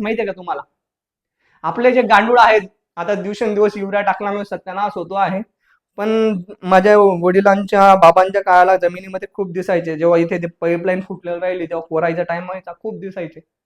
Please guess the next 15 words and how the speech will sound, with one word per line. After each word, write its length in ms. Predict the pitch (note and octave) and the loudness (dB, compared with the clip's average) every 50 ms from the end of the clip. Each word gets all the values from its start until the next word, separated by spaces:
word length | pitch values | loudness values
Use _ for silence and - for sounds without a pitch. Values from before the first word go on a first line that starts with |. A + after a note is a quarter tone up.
| _ _ _ _ _ _ _ _ _ | _ _ _ _ _ _ _ _ _
हे 100 | F3+ F#3+ | -14 -12
गांडूळ 400 | F#3+ G3 E3+ F#3+ F#3+ F#3+ G3+ G3 | -4 -2 -2 -2 0 -2 -2 -4
जे 100 | G3 G3 | -4 -4
आहेत 140 | F#3+ - _ | -8 -8 _
ना, 140 | - F#3+ F#3 - - _ _ _ _ _ _ _ _ _ _ | -10 -10 -10 -10 -12 _ _ _ _ _ _ _ _ _ _
तुम्हाला 280 | F3+ F3+ F3+ F#3 F#3 | -10 -6 -4 -2 0
ऑर्गॅनिक 460 | F3+ E3 E3 E3 F3 F3+ F3+ F3+ - | 0 0 0 -2 -6 -6 -8 -8 -8
कार्बन 260 | - D#3+ E3 F3+ F#3 F#3 - | -8 -8 -6 -4 -6 -6 -2
तयार 160 | F3+ E3 E3 | -4 -4 -4
करून 280 | F3 - F3+ F3 F3 F3 | -4 -6 -8 -8 -8 -6
द्यायला 300 | E3+ E3+ F3 F3+ G3+ A3 G#3+ - _ _ _ _ _ _ _ _ _ F#3+ | -6 -6 -4 -4 -4 -4 -6 -10 _ _ _ _ _ _ _ _ _ -14
खूप 200 | F3+ F3+ F#3+ F3 | -14 -14 -12 -12
महत्त्वाचे 640 | E3 D#3+ E3+ E3+ E3+ - F3 E3 E3 - E3 E3 D#3+ D3+ | -12 -10 -10 -12 -12 -12 -14 -14 -12 -10 -12 -12 -10 -12
आहेत 200 | C#3+ C#3 D#3 D3+ | -12 -14 -14 -14
महाराज. 280 | D#3+ D3+ C#3+ C#3+ C3 | -12 -12 -12 -12 -12